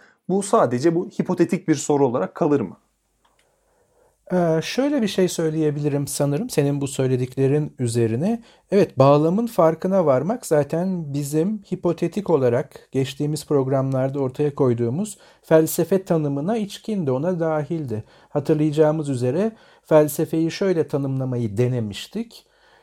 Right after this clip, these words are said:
Speaker 2: Ee, temel varsayımların farkına varmak, onları kritik etmek. Hatta eleştirelliği bundan dolayı eleştiri veya eleştirel sözcüğünde kullanmamıştık.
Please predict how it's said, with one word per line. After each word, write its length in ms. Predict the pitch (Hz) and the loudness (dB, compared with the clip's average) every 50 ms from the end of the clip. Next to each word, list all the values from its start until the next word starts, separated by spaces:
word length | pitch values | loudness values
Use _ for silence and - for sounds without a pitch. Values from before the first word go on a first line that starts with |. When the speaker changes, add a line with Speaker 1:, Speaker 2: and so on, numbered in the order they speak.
| _ _ _ - 147 | _ _ _ -4 0
Speaker 2:
Ee, 240 | 143 139 139 135 135 | 0 2 2 2 2
temel 560 | - 170 170 185 202 202 196 196 185 165 147 | 2 2 4 4 6 6 4 4 2 -2 0
varsayımların 1040 | 151 156 156 156 151 151 - - 160 151 151 151 147 151 147 147 143 143 139 139 131 | 2 4 4 4 2 -2 -2 0 0 0 0 -2 -4 -6 -4 -4 -4 -4 -4 -6 -6
farkına 720 | 135 - 147 147 147 151 147 - 170 160 160 170 170 151 135 | -2 0 2 2 2 0 -2 -6 -6 -6 -4 -4 -4 -2 -2
varmak, 420 | 131 123 123 143 185 254 240 - | -2 -2 -2 -4 -4 -6 -6 -4
onları 380 | 180 165 156 151 151 165 220 - | -4 -4 -2 -2 -4 -4 -4 -2
kritik 400 | - 190 175 170 - 185 - - | -2 0 0 0 0 -2 -2 -2
etmek. 420 | 147 135 - 101 98 98 - - | -2 -4 -6 -10 -10 -10 -8 -8
Hatta 300 | 127 - - 131 123 120 | -8 -4 0 2 2 2
eleştirelliği 1040 | - 127 123 127 139 135 - - - - 147 151 147 143 143 143 147 151 160 156 147 | 2 2 2 2 2 0 -2 -6 -2 2 6 6 6 6 4 0 -2 -2 -2 -2 -4
bundan 460 | 147 147 143 143 147 147 151 151 147 | -4 -6 -4 -2 -2 -2 -2 -2 -2
dolayı 380 | 143 139 131 131 143 175 214 208 | -2 -2 -2 -2 -2 -2 -2 -4
eleştiri 580 | - 135 143 135 - - - - 139 160 160 | -4 -4 -4 -4 -6 -8 -8 -4 -2 -2 0
veya 220 | 143 135 131 123 120 | 0 0 0 0 0
eleştirel 500 | 120 127 123 - - - 147 147 151 151 | 0 -2 -4 -4 -2 2 4 4 4 4
sözcüğünde 520 | 151 - 143 127 123 123 127 151 220 240 | 2 -2 -2 -2 -4 -4 -6 -8 -8 -8
kullanmamıştık. 840 | - 226 208 208 208 208 202 190 170 147 135 - - - 123 - | -8 -8 -4 -2 -2 -2 -2 -2 -4 -4 -6 -8 -8 -10 -10 -10